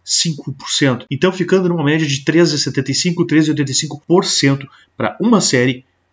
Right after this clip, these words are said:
em um mês e menos tempo de que um mês, eh, em mercado, ó. Você vai ficar, e você fica menos que um mês posicionado no mercado, ó. Uma, duas, três. A próxima série vence aqui, então vai ficar duas semanas praticamente só dentro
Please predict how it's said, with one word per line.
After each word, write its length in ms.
em 200
um 180
mês 540
e 220
menos 400
tempo 340
de 100
que 120
um 20
mês, 480
eh, 380
em 80
mercado, 480
ó. 60
Você 160
vai 100
ficar, 420
e 80
você 220
fica 220
menos 240
que 100
um 60
mês 300
posicionado 460
no 60
mercado, 320
ó. 140
Uma, 200
duas, 320
três. 480
A 80
próxima 280
série 200
vence 240
aqui, 200
então 260
vai 80
ficar 160
duas 220
semanas 680
praticamente 540
só 160
dentro 380